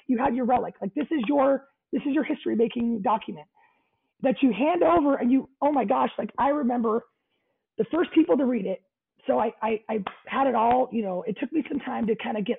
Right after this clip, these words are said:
all of my, my world. But when I really sat down and put,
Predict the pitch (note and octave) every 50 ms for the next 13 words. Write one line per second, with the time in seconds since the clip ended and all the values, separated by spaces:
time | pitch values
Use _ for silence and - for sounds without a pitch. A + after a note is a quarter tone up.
0 | _ G#3+ G#3+ A#3+ B3+ C4+ B3+ A3 A#3 A3 A3 G#3+ G3+ - G3+ G3 G#3 G3+ G3 G#3
1 | G3 F#3+ F3 F3 F3+ _ _ _ _ _ _ _ _ _ _ _ _ _ _ _
2 | - D4+ - - - _ - A#3 C4+ C#4+ C#4+ D4 A3 C#4 D4+ F4 E4+ - - -
3 | - C#4+ - - F#3 D#3+ G3 F#3+ G3 G#3+ B3 C#4 A#3+ A3 F#3+ _ - - C#4+ D4+